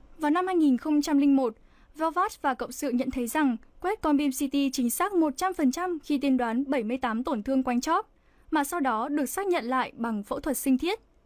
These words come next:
Tuy nhiên, khi ứng dụng X-quang truyền thống vào những trường hợp như vậy thì chỉ phát hiện được bảy mươi tám phần trăm trường hợp. Không nên thay thế con beam C T cho X-quang truyền thống mà nên xem nó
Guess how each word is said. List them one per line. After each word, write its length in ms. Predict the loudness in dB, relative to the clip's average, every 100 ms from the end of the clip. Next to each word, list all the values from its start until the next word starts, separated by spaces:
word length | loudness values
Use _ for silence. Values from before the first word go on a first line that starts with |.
| _ _ -20 _ -6
Tuy 100 | 2
nhiên, 280 | 4 4 2
khi 100 | 0
ứng 180 | -2 -2
dụng 140 | -2 -4
X-quang 380 | -6 -2 0 2
truyền 180 | 2
thống 240 | 0 0 0
vào 220 | 0 0
những 200 | 0 0
trường 200 | 0 2
hợp 160 | 2 0
như 140 | 0
vậy 220 | 0 -2 -6 _ -8
thì 120 | -4
chỉ 140 | -2 -2
phát 160 | -2 -2
hiện 220 | -2 0
được 160 | -2 -6 _ -4
bảy 160 | -2 0
mươi 140 | -4
tám 220 | -2 -4
phần 200 | -2 -2
trăm 200 | 0 -2
trường 180 | -2 -2
hợp. 200 | -2 -2 -8 _ _ _ -20 -20
Không 220 | -6 -2 0
nên 180 | 0
thay 180 | -2 -2
thế 180 | 0 0
con 200 | 0 2
beam 140 | 2
C 200 | 2 0
T 40 | 0 0 0
cho 160 | -2 -4
X-quang 380 | -4 -4 0 0
truyền 200 | 0 -2
thống 240 | -2 -2 -4 -14 -4
mà 120 | 0
nên 200 | 2 0
xem 260 | -4 0 2
nó 260 | 2 0